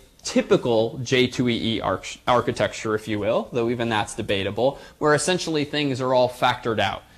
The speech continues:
into distinct units that perform some fairly isolated task, with the client side on the front and maybe the data side on the back end. Presentation layer would typically have your web servers and the like, um, and or your business logic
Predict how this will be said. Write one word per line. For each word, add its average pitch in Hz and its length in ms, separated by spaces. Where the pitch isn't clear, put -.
into 110 300
distinct 110 500
units 110 540
that - 240
perform 117 600
some 107 340
fairly 117 480
isolated 104 680
task, - 460
with - 80
the - 80
client 117 340
side 110 200
on 104 100
the 101 80
front 196 320
and 107 180
maybe 107 220
the 107 140
data 107 300
side 98 440
on 104 200
the 101 40
back 101 320
end. - 160
Presentation 143 640
layer 135 280
would 123 140
typically 127 360
have 113 180
your 107 160
web 156 260
servers 165 460
and 151 120
the 151 40
like, 156 320
um, 127 260
and 127 260
or 120 160
your 110 100
business 120 400
logic 101 320